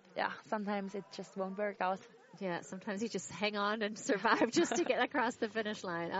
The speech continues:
Speaker 2: Okay, now with bib number fourteen, it's Hora Helen Buch Bryn, also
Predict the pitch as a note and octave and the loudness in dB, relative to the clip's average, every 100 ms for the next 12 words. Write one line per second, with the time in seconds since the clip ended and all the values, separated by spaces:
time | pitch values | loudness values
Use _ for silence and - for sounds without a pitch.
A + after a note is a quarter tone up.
0 | G#3 A3+ F#3+ G#3 G#3 G#3+ - F#3 A3 A3 | 0 0 2 2 2 0 -4 -2 -2 0
1 | A3+ A3 F#3+ - E4 - - G#3 A3+ F#4+ | -2 -2 -4 -2 0 0 -4 -4 -2 -4
2 | F#3+ - - - - A3 - C4+ D4 C4+ | -4 -8 -16 -18 -2 -2 0 0 2 2
3 | B3+ C#4 C4+ A#3 G#3+ A#3+ B3 F3+ F#3+ G#3+ | 2 2 2 0 2 2 2 -4 2 2
4 | G#3 C4 A4+ F3+ - - - - - A#3+ | 2 0 0 -2 -8 -18 -18 -6 4 6
5 | A3 - G3 F3 | 6 2 0 0